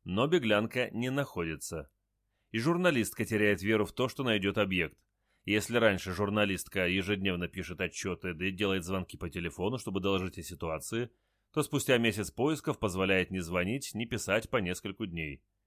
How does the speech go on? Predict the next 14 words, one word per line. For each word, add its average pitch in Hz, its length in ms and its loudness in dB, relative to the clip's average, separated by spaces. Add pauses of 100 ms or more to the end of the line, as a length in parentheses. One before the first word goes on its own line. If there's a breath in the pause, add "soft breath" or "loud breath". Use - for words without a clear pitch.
(380)
Ничего 95 420 0
не 104 100 2
меняется. 87 640 -2 (500)
Результатов 107 640 2
нет. 78 220 -4 (640)
Описать 120 460 2
пустой 107 340 4
отчёт 131 280 0
не 151 100 -4
хочется, 78 640 -4 (420)
но 98 180 4
упорно 104 400 2
отрабатывает 92 640 0
маршрут. 95 480 -2